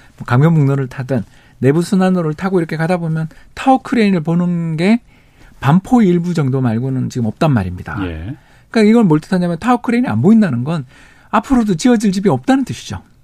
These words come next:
Speaker 2: 예.
Speaker 1: 그렇지
Speaker 2: 어.
Speaker 1: 않습니까?
Speaker 2: 예.
Speaker 1: 예, 결국 주택 시장에 존재하고
Speaker 2: 음.
Speaker 1: 있는 두 가지 문제, 미래에 대한 전망도 중요하지만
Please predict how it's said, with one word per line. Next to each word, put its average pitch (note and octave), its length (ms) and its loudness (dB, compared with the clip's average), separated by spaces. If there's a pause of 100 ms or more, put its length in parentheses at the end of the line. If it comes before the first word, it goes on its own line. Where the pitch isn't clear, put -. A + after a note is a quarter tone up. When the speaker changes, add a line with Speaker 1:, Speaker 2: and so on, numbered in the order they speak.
(340)
Speaker 2:
예. F2 360 -6 (180)
Speaker 1:
그렇지 F3 240 -2
Speaker 2:
어. D#3 40 2
Speaker 1:
않습니까? G#2 420 -4
Speaker 2:
예. D#2 160 -4 (520)
Speaker 1:
예, B3+ 80 0
결국 G#3+ 420 2 (300)
주택 G#3+ 300 0
시장에 G#3 400 0
존재하고 F3+ 480 -2
Speaker 2:
음. - 40 -2
Speaker 1:
있는 F3+ 380 -4 (440)
두 G#3 120 -4
가지 A3 220 0
문제, A#2 300 -4
미래에 G3+ 440 4
대한 D#3+ 220 -2
전망도 D#3 460 0
중요하지만 C#3+ 680 -4